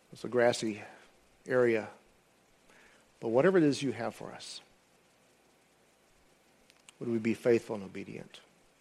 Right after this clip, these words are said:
May we see your hand work. Lord, may we see your hand work in our lives here, in our, in our community here. May the Holy Spirit work in hearts and lives in Greenville County.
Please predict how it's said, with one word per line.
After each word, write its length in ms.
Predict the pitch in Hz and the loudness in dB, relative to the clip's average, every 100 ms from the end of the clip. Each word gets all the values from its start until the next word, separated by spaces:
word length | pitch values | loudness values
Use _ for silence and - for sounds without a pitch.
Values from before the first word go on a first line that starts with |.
| _ _ _ - | _ _ _ -10
May 100 | 113 | -8
we 100 | 110 | -6
see 240 | - 143 | -4 -2
your 140 | 120 92 | -2 -4
hand 240 | 98 95 - | -10 -12 -12
work. 280 | - - - _ _ _ _ _ _ _ _ _ _ _ | -18 -20 -20 _ _ _ _ _ _ _ _ _ _ _
Lord, 200 | 131 131 | 0 0
may 100 | 117 | 2
we 140 | 110 107 | -2 -4
see 400 | - - 143 135 | -6 -2 0 0
your 220 | 113 104 | -2 -8
hand 420 | 98 123 117 113 | -6 -4 -2 -4
work 380 | 104 113 110 - - _ _ _ _ _ _ _ _ _ _ _ _ _ | -4 -2 -2 -4 -14 _ _ _ _ _ _ _ _ _ _ _ _ _
in 80 | 104 | -10
our 80 | 98 | -8
lives 340 | 95 98 95 | -6 -8 -10
here, 280 | - - 101 _ _ _ _ _ _ - _ - - | -14 -16 -20 _ _ _ _ _ _ -20 _ -20 -12
in 80 | 113 | -6
our, 200 | 101 98 - _ _ _ _ _ _ _ _ _ _ | -6 -6 -12 _ _ _ _ _ _ _ _ _ _
in 60 | 110 | -14
our 60 | 101 | -12
community 560 | - 117 127 127 113 | -8 -2 2 2 0
here. 240 | - - 50 - _ _ _ _ _ _ _ _ _ _ _ _ _ _ _ _ _ _ _ _ _ _ _ | -4 -10 -12 -18 _ _ _ _ _ _ _ _ _ _ _ _ _ _ _ _ _ _ _ _ _ _ _
May 80 | 131 | -8
the 60 | 107 | -4
Holy 200 | 127 117 | 0 0
Spirit 380 | - 160 135 | 4 10 10
work 300 | 120 123 120 | 8 4 2
in 100 | 117 | 0
hearts 380 | 110 - 135 117 | -6 2 2 2
and 120 | 110 | -2
lives 340 | 113 117 117 104 | -2 0 -2 -4
in 80 | 110 | -4
Greenville 440 | 117 120 110 110 | -2 -2 -2 -4
County. 480 | - 113 110 101 | -6 -8 -8 -10